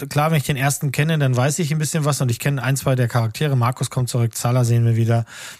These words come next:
Das ist natürlich schön, da freuen wir uns drüber, weil dazwischen war ja doch noch ein, ein Zeitraum X, wo das eben nicht der Fall war. Aber wenn, auch dieser hier steht wieder komplett für sich. Du, du lernst einen jungen Indiana Jones kennen, auch wenn du den alten vorher noch nie gesehen hast, hast du sofort diesen, diesen Kontrapunkt zum,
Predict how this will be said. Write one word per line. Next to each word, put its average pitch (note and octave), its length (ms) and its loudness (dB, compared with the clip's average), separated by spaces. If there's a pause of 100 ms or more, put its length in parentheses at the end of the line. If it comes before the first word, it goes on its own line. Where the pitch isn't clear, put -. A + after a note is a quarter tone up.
(120)
Das B2 140 0
ist - 20 2
natürlich A#2+ 300 0
schön, D#3+ 220 0
da C3+ 80 2
freuen C3 280 2
wir E3 100 2
uns D3 180 0
drüber, D3+ 300 0
weil B2 120 2
dazwischen A#2+ 380 0
war A#2 120 4
ja A#2 80 4
doch C3 160 0
noch C#3 140 2
ein, B2+ 420 -4
ein A2+ 60 0
Zeitraum B2 440 0
X, C#3+ 260 -2
wo B2 140 2
das A#2 160 0
eben A#2 160 -2
nicht D#3+ 160 0
der F3+ 80 0
Fall C#3 280 0
war. C3 180 2 (320)
Aber C#3 260 0
wenn, C#3+ 240 0
auch C3 200 -2
dieser F3+ 340 0
hier D#3 160 2
steht D3+ 240 -2
wieder C#3+ 160 0
komplett C#3 400 -2
für C3+ 100 0
sich. A2+ 220 0
Du, A#2+ 160 -2 (100)
du - 80 0
lernst C3 400 0
einen A#2 160 2
jungen D3+ 220 2
Indiana E3+ 340 2
Jones D#3+ 300 -2
kennen, D#3+ 260 -2
auch D3 160 -4
wenn D#3+ 80 2
du C#3 80 2
den C3+ 120 -2
alten D3 320 -2
vorher C#3+ 240 2
noch B2+ 100 2
nie D#3+ 220 2
gesehen D#3+ 300 0
hast, C#3 160 0
hast C3+ 200 0
du - 20 0
sofort D#3+ 480 -2
diesen, B2+ 380 0 (560)
diesen A#2 180 -2
Kontrapunkt D3 640 -2
zum, C3+ 320 0